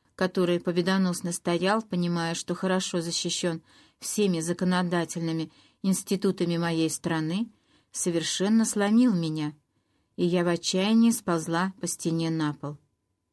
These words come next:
Судьба Муниры была предрешена, и я боялась, что больше ничего не смогу сделать или сказать, что могло бы избавить ее от того кошмара, который ее ожидал.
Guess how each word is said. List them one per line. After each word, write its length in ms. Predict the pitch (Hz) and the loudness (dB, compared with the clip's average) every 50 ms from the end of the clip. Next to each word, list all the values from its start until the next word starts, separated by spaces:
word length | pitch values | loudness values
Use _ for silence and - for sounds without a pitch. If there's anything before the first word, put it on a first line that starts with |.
| _ _ _ _ _ _ _ _ | _ _ _ _ _ _ _ _
Судьба 460 | - - 185 185 175 170 185 214 247 | -8 -2 -2 -2 0 2 2 4 4
Муниры 420 | 254 240 226 214 208 220 226 233 | 6 6 4 4 4 4 2 2
была 300 | 196 175 170 160 156 160 170 | 2 0 0 0 0 -2 -2
предрешена, 760 | - 180 165 160 165 156 147 - - 165 156 156 151 147 147 - _ _ _ _ _ _ _ _ _ _ _ | -2 -4 -4 -2 -4 -6 -6 -6 -6 -6 -4 -4 -4 -4 -6 -10 _ _ _ _ _ _ _ _ _ _ _
и 80 | 190 | 0
я 240 | 185 170 196 196 190 | 0 2 2 0 0
боялась, 680 | 170 165 156 151 175 185 202 226 226 226 226 - - _ _ _ _ _ _ | 0 -2 -4 -2 -2 0 0 0 0 -2 -4 -8 -14 _ _ _ _ _ _
что 240 | - - - 202 185 | -14 -6 -4 -4 0
больше 380 | 175 202 233 240 233 - - | 2 2 2 2 0 0 2
ничего 440 | 220 220 220 220 - 240 220 233 247 | 2 2 2 2 -2 -2 2 2 4
не 120 | 233 185 | 4 2
смогу 380 | 175 - - 180 170 160 160 165 | 2 -2 -2 -2 -2 -2 -4 -8
сделать 520 | 160 - 165 170 160 156 156 156 - - _ _ _ _ _ _ _ _ | -8 -4 -2 -2 -2 -2 -4 -10 -14 -20 _ _ _ _ _ _ _ _
или 180 | - 196 190 190 | 0 2 2 2
сказать, 680 | 185 - - - 185 185 175 175 175 165 156 - - - _ _ _ _ _ _ _ _ _ _ | 2 0 -2 0 0 0 0 0 -2 -2 -4 -8 -16 -20 _ _ _ _ _ _ _ _ _ _
что 220 | - - - 196 | -10 -2 2 4
могло 320 | 190 185 185 175 185 196 | 4 4 4 2 0 0
бы 120 | 180 175 180 | 2 2 0
избавить 500 | 175 165 165 180 185 190 196 196 196 - | 0 0 0 0 2 2 0 0 0 0
ее 280 | 190 185 190 185 185 - | 0 2 2 0 0 -2
от 220 | - 170 170 - _ | -4 -6 -6 -4 _
того 240 | - 175 170 180 | -2 0 0 0
кошмара, 580 | 180 - 165 160 - - 185 170 170 190 208 208 | 0 -2 -4 -4 -4 -4 -2 -2 0 0 -2 -2
который 480 | 214 202 165 - - 165 170 180 185 180 | -2 -4 -6 -4 -2 -2 0 0 0 -2
ее 360 | 165 170 165 147 160 160 160 | -2 -4 -6 -4 -2 -2 -2
ожидал. 500 | 160 151 160 156 147 151 147 143 143 | -2 -4 -6 -8 -6 -6 -6 -6 -6